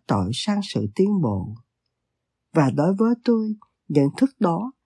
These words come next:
là quan trọng nhất trong tất cả mọi điều. Phép lạ mà tôi đã từng bỏ qua này đã dạy tôi rằng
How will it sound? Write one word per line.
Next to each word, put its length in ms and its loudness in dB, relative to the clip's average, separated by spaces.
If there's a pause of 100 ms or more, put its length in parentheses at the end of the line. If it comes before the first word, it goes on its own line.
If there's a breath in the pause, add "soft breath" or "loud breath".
là 240 0
quan 280 2
trọng 160 -4 (100)
nhất 160 4 (360)
trong 220 2
tất 240 0
cả 180 2
mọi 260 0
điều. 420 2 (680)
Phép 180 0
lạ 200 0
mà 340 -4
tôi 180 4
đã 320 -2
từng 260 2
bỏ 260 0
qua 220 -2
này 360 -2 (460)
đã 220 -2 (100)
dạy 280 2
tôi 160 6
rằng 380 0